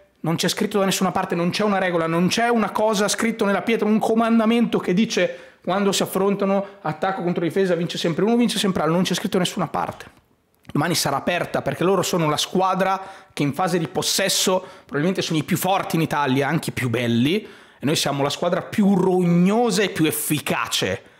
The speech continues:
nel portarsi a casa la pagnotta e nel non subire i gol.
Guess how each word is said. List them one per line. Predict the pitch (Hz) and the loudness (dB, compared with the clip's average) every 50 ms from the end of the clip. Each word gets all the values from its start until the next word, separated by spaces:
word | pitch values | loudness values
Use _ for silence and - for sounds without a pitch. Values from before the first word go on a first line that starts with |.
| _ _ | _ _
nel | - 117 117 | -4 -4 -4
portarsi | - 131 113 - 160 143 131 - 143 | -2 -4 -2 -2 -2 -2 -2 -2 -2
a | 123 | -2
casa | 165 147 135 143 | -2 -2 0 0
la | 139 139 | -2 -2
pagnotta | - - 143 151 165 190 220 226 226 - 170 | -2 -2 -2 0 0 0 0 -2 0 -2 0
e | |
nel | 156 151 143 147 | 0 0 0 2
non | 165 196 208 208 | 2 2 2 2
subire | 202 - 175 156 185 190 170 | 0 0 0 0 0 0 0
i | 139 | 0
gol. | 139 160 147 - - | 0 0 0 -2 -4